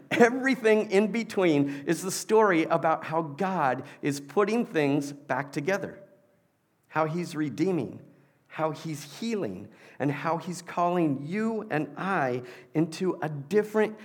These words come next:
existence that, in fact, is heaven. It's the place where God resides and the place where God wants us to be. I'm gonna read for you out of, out of Revelation and that, that last story.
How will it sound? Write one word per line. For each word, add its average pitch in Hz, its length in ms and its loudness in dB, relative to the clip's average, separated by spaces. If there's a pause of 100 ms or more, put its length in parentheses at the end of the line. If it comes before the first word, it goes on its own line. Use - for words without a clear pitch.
(120)
existence 165 840 -2
that, 170 260 -4
in 208 220 4
fact, 190 460 0 (140)
is 175 180 4
heaven. 180 400 -2 (680)
It's 185 180 -2
the 190 140 -2
place 190 480 0
where 170 160 0
God 156 400 0
resides 151 580 -2
and 127 100 -4
the 127 60 -6
place 156 380 -6
where 131 100 -4
God 139 320 -4
wants 131 300 -4
us - 160 -12
to - 100 -10
be. 143 260 -6 (640)
I'm 135 100 0
gonna 135 200 4
read 147 440 -2
for 143 120 -4
you 123 320 0
out 123 240 0
of, 113 280 -4
out 113 200 0
of 110 140 -6
Revelation 117 600 -2
and 104 120 -6
that, 110 260 -8
that 123 160 0
last 131 260 2
story. 107 360 -2